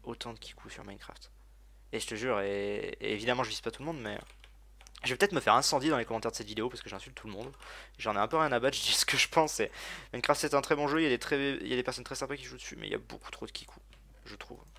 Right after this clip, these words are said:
Et je, je m'en étais pas à ce point-là aperçu parce que je jouais pas sur les serveurs mini-jeux.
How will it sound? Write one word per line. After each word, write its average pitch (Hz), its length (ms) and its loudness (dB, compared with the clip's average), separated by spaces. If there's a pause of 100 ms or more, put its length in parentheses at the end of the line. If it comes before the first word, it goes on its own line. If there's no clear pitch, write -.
(100)
Et 120 160 4
je, 113 140 2
je 110 140 -2
m'en 120 120 2
étais 120 220 -2
pas - 320 6
à 143 80 0
ce - 80 -4
point-là 139 240 6
aperçu 131 320 4
parce 151 180 -2
que - 80 -4
je 113 140 -6
jouais 113 160 -2
pas 139 140 2
sur - 120 -2
les 113 80 0
serveurs 113 280 0
mini-jeux. 110 360 -6